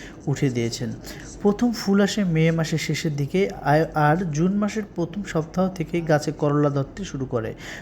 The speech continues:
জুলাই আগস্টের মাঝে একাধিক করলা ঝুলতে দেখা যায়।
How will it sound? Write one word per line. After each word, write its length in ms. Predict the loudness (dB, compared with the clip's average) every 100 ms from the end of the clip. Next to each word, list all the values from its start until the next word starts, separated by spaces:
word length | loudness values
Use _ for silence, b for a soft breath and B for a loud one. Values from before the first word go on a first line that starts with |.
| B 0
জুলাই 400 | 4 4 6 4
আগস্টের 560 | 4 2 0 0 0
মাঝে 480 | 4 4 4 2 0 -2
একাধিক 420 | -4 0 0 0 0
করলা 520 | 2 4 4 4 2 B B -4
ঝুলতে 320 | 0 2 2
দেখা 300 | 2 2 0
যায়। 200 | 0 0